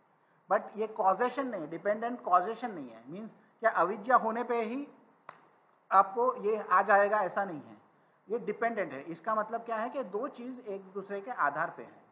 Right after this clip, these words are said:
इस तरह से जैसे, अ, अ, आप, अ, घास का जो एक गुच्छा है,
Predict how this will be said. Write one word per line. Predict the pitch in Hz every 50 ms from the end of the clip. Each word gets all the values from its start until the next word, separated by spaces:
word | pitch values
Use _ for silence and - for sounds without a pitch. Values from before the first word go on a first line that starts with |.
| _ - 143
इस | 143 - -
तरह | 127 127 120
से | - - - - _ _ _ _ _ _ _ 175
जैसे, | 190 190 190 233 240
अ, | 240 226
अ, | 208 202 202 202 180 175 175 180 180
आप, | 180 175 185 185 - -
अ, | 208 190 170 175 175 170 170 170 170
घास | 160 143 147 165 180 214 214 -
का | - 214 196
जो | 190 196 196 196 202 214
एक | 202 180 - 147
गुच्छा | 160 175 175 - - 202 180
है, | 143 127 110